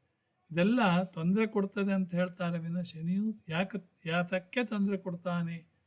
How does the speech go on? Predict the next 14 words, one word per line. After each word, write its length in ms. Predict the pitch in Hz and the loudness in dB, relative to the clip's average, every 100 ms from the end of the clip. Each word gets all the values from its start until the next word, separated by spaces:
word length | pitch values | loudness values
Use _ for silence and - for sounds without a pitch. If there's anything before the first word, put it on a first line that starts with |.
| _ _ _ | _ _ _
ಅನ್ನೋದು 360 | 165 175 175 175 | 0 2 2 2
ಯಾರೂ 400 | 165 160 175 175 | 0 0 0 0
ಚಿಂತನೆ 440 | 170 165 156 160 | -4 -10 -10 -10
ಮಾಡುವುದಿಲ್ಲ. 580 | 156 147 139 156 190 160 - _ _ _ _ _ _ - | -10 -12 -12 -6 -4 -4 -8 _ _ _ _ _ _ -10
ಆಯ್ತಾ? 440 | 143 131 151 139 131 _ _ _ _ _ _ _ _ _ _ _ _ _ _ _ - | -8 -6 -6 -6 -10 _ _ _ _ _ _ _ _ _ _ _ _ _ _ _ 0
ಜಾಸ್ತಿ 420 | 170 233 - 254 | 4 4 2 4
ಹಿಗ್ಗಬೇಡಿ, 720 | 196 190 190 190 175 170 165 | 6 6 4 4 4 2 0
ಬೇರೆಯವ್ರನ್ನ 560 | 156 180 185 175 165 175 | 0 0 2 0 0 -4
ತಿವಿ-, 560 | 175 196 196 170 156 156 | -4 -2 -2 -4 -8 -6
ನೋ-, 280 | 185 170 - _ _ - | -4 -4 -10 _ _ -2
ನೋಡಿ 260 | 175 180 180 | 2 2 0
ತಿವಿಯಬೇಡಿ, 840 | - 180 190 165 156 156 151 147 - | -2 0 2 0 -4 -10 -14 -18 -12
ಅಪಹಾಸ್ಯವನ್ನು 640 | 156 175 175 175 170 160 | 0 2 4 2 -8 -10
ಮಾಡದಿರಿ, 760 | 151 151 165 151 147 147 147 | -10 -12 -10 -10 -14 -20 -20